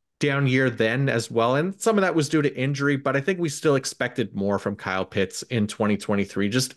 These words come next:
eight point three P P R points per game, uh, which ranked eighteenth at the position. And he was just so inefficient that despite not missing a game, he still couldn't crack the top twelve overall tight ends on the year. So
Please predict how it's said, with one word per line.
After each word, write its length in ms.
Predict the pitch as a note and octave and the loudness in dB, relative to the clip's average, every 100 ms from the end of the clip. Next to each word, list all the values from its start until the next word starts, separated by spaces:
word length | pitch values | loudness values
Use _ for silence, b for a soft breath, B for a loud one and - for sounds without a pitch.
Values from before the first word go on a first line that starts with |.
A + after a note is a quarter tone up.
| - | 0
eight 240 | C#3 C#3+ | 0 0
point 340 | - C#3 C3 - | 0 0 0 0
three 220 | C3+ B2 | 0 0
P 180 | - B2+ | 2 -2
P 180 | B2+ B2 | 0 0
R 140 | A#2 | 0
points 320 | - B2 A2+ | 0 -2 -2
per 160 | - A#2 | -2 -2
game, 460 | G#2+ A2+ A#2 A#2 - B B - | 0 0 2 0 -4 B B -4
uh, 180 | G#2+ | -2
which 160 | A#2 - | 0 0
ranked 240 | B2+ B2+ - | -2 -2 -4
eighteenth 540 | C#3 C#3+ C#3+ - C#3+ C#3+ | 0 0 -2 0 0 0
at 140 | C3 | -2
the 80 | C3 | -2
position. 560 | B2+ B2+ C3 - B2+ - A2 | 0 2 2 0 -2 -2 -2
And 320 | A#2+ A#2+ A2+ B B B B - | 0 0 -2 B B B B -2
he 60 | |
was 80 | E3+ | 2
just 260 | A#3 A3 - | 2 2 2
so 240 | D#3 E3 | 4 4
inefficient 640 | C#3+ D3+ C3+ C#3+ C#3+ D#3 | 4 0 2 0 0 0
that 140 | C#3+ A#2 | 0 0
despite 480 | B2 - C3 D3 C3+ | -2 -2 -2 -2 -2
not 200 | C#3 C#3 | -4 -2
missing 300 | C#3 C#3+ C#3 | -2 0 -2
a 60 | |
game, 480 | B2+ B2 C#3 D3 C#3 | 0 0 0 -2 -2
he 140 | - D3 | 0 0
still 360 | - - E3 | 0 2 2
couldn't 300 | D#3 D#3 C#3 | 4 0 -2
crack 300 | - A#2 - | -4 -4 -4
the 60 | A2+ | -6
top 360 | - A2 - | -4 -4 -6
twelve 640 | - - - G#2+ G2 F#2+ - | -10 -6 0 2 2 0 0
overall 440 | B2+ G#2 G#2 G2 | 0 0 2 0
tight 300 | G2+ - G2 | 0 -2 -2
ends 200 | F#2 F#2 | -2 -2
on 140 | F2 F2 | -4 -2
the 80 | E2+ | -2
year. 160 | E2+ | -2
So 320 | - A2+ A2 | 0 2 0